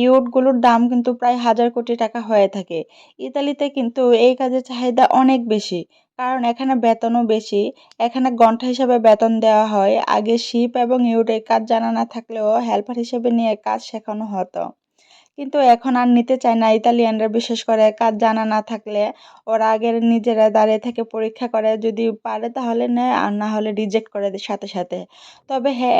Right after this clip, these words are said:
এখানে কিন্তু সবাই একই ধরনের বেতন পায় না। এখানে আট ইউরো থেকে ঘন্টা হিসেবে শুরু করা হয়। একদম ফার্স্টে যদি আপনি ঢুকেন, তাহলেও আপনার ঘন্টা প্রতি আট ইউরো করে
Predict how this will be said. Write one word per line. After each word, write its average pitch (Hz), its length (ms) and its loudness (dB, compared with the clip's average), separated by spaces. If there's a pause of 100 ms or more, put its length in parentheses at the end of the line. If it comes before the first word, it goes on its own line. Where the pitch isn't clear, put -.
এখানে 262 260 0 (120)
কিন্তু 254 220 0 (140)
সবাই 240 220 4 (120)
একই 247 240 -2
ধরনের 240 360 2
বেতন 226 240 0 (100)
পায় 214 260 -2
না। 196 80 -4 (460)
এখানে 262 260 -2 (220)
আট 226 120 2 (100)
ইউরো 254 220 0 (120)
থেকে 254 180 -4 (160)
ঘন্টা 226 340 4
হিসেবে 240 300 0 (140)
শুরু 233 180 2 (100)
করা 220 220 2 (100)
হয়। 226 220 6 (180)
একদম 226 260 0 (120)
ফার্স্টে 233 360 -2 (100)
যদি 262 240 2
আপনি 247 160 -2 (120)
ঢুকেন, 220 320 0 (200)
তাহলেও 233 340 0 (100)
আপনার 226 260 -2 (140)
ঘন্টা 220 340 -4
প্রতি 247 220 -8 (160)
আট 202 100 -6 (240)
ইউরো 247 280 -2
করে 233 140 -4